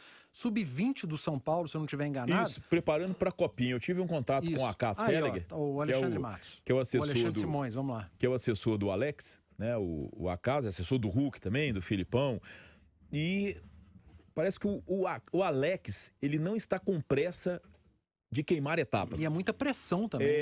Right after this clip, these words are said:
Speaker 1: né?
Speaker 2: exatamente. Então, ele está iniciando o trabalho de formação de treinador da maneira que tem que ser. Fez os cursos,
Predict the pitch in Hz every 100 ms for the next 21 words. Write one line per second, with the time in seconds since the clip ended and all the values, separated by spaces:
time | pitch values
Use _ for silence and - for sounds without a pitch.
0 | 143 120 107 143 147 117 101 92 127 123
1 | 170 175 - - _ _ _ _ - -
2 | - 170 190 - 196 190 180 - 147 175
3 | 202 190 180 170 123 123 180 170 147 135
4 | 147 139 120 - 135 123 123 123 104 127
5 | 170 180 160 170 208 - 185 - 110 -
6 | _ _ _ _ _ _ - 214 175 151
7 | - 208 247 247 196 220 -